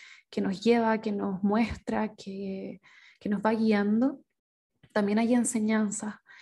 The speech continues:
Hay muchas veces que podemos querer algo, pero hay una enseñanza mayor y finalmente, desde mi perspectiva, la vida es un espacio de evolución, de, de avanzar en tu proceso, de, de mejorar, de, de trascender. Entonces,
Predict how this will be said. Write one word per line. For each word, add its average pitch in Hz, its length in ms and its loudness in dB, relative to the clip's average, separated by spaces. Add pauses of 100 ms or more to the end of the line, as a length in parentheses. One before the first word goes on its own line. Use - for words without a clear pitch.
(200)
Hay 220 100 0
muchas 233 320 2
veces 247 420 2
que 214 260 0
podemos 220 420 0
querer 226 280 2
algo, 233 320 2
pero 208 320 -2
hay 214 160 0
una 226 160 0
enseñanza 214 520 -2
mayor 226 380 2
y 214 80 -4
finalmente, 220 880 0 (560)
desde 214 260 0
mi 220 120 4
perspectiva, 254 1080 2
la 220 200 2
vida 226 200 2
es 240 60 2
un 226 160 0
espacio 220 440 -4
de 214 140 0
evolución, 214 840 2
de, 202 380 -4 (500)
de 208 180 2
avanzar 208 640 2
en 233 160 6
tu 196 140 -4
proceso, 208 640 -2
de, 196 420 -4
de 208 100 -2
mejorar, 214 560 0
de, 196 500 -6
de 190 320 -4
trascender. 208 680 0
Entonces, 208 640 -2